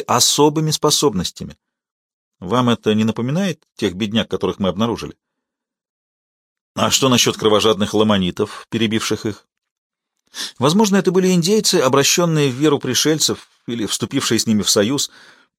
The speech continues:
Однако за долгие столетия что-то переменилось. Что-то напугало индейские племена и побудило их расправиться с нефитами».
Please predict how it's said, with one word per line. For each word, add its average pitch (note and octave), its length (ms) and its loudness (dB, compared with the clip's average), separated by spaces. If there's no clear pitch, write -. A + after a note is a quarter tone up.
Однако C3 480 0
за A#2+ 140 4
долгие A#2+ 340 2
столетия C3 440 0
что-то F3 560 -2
переменилось. C3 920 -4
Что-то - 280 0
напугало D#3 580 4
индейские G#2 520 0
племена F#2+ 380 -2
и A2 160 -6
побудило A2+ 400 0
их D#3 160 0
расправиться C#3 600 2
с - 80 -4
нефитами». D#2+ 460 -8